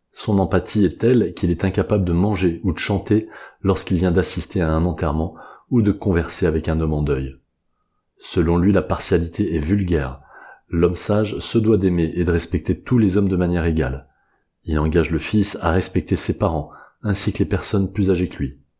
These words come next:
Confucius cultive l'humilité lui-même de manière extrême, y compris dans son attitude.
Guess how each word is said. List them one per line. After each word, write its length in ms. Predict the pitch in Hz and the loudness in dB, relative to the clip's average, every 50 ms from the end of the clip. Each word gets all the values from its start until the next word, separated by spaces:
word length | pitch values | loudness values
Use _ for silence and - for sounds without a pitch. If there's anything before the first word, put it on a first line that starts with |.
| _ _ _ _ _ _ _ _ _ _ _ _ _ _ _ _ _ _ _ _ _ | _ _ _ _ _ _ _ _ _ _ _ _ _ _ _ _ _ _ _ _ _
Confucius 540 | - 107 98 - 117 101 - - 127 117 - | -2 -2 -2 0 -2 -4 -2 0 -2 -2 0
cultive 420 | - 113 98 - - 120 104 90 | -2 -2 -2 0 0 0 2 2
l'humilité 480 | 95 104 107 113 107 107 101 104 - 104 | 2 4 4 4 4 2 2 2 2 2
lui-même 380 | 98 98 101 98 104 107 107 | 2 2 2 2 2 2 2
de 80 | 98 90 | 2 2
manière 360 | 90 90 87 90 90 - - | 2 2 2 2 0 0 -2
extrême, 560 | - - - - - - 95 90 92 98 - - _ _ _ _ _ - | -4 -4 -4 -6 -4 -2 -2 0 -2 -2 -6 -10 _ _ _ _ _ -4
y 100 | 98 92 | -4 -2
compris 260 | - 101 92 - - | 0 -2 -2 0 0
dans 100 | 95 92 | 0 0
son 200 | 87 - - 85 | 0 0 0 0
attitude. 560 | 87 82 - - 76 - 76 71 69 67 - | 0 0 -2 -6 -8 -6 -6 -6 -6 -8 -10